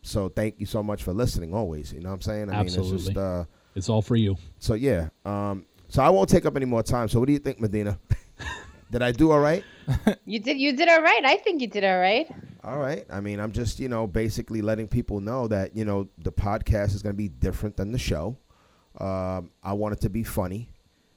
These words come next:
Speaker 1: I want it to be, you know, uh, have some background on stories that we can't cover on our show because it's just,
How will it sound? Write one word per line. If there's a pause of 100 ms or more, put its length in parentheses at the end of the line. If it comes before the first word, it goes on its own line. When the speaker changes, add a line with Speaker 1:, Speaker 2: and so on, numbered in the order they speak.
(140)
Speaker 1:
I
want
it
to
be,
you
know,
uh, (520)
have
some
background
on
stories
that
we
can't
cover
on
our
show
because
it's
just,